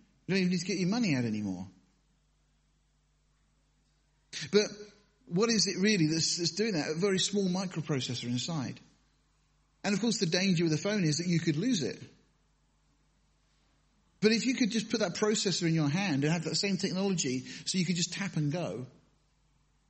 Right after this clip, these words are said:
oh, wouldn't that be so convenient? You wouldn't have to worry about going out and forgetting your, your wallet or your purse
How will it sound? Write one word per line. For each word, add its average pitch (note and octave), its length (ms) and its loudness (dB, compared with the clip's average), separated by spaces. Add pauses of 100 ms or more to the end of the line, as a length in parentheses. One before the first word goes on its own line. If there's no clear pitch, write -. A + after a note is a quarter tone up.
(340)
oh, A#2+ 60 -4
wouldn't F#3+ 160 0
that A#3 100 -2
be E3 80 0
so D#3 160 0
convenient? D#3 640 0
You - 560 -10
wouldn't G#3+ 120 0
have G3+ 140 0
to F3 60 0
worry F#3+ 160 2
about F3+ 220 0
going G3 280 2
out G3+ 120 -2
and F#3+ 100 -2
forgetting G3+ 360 2
your, G3 180 4
your G3 160 2
wallet G3 260 2
or G3 40 4
your F#3 120 0
purse F#3+ 600 -4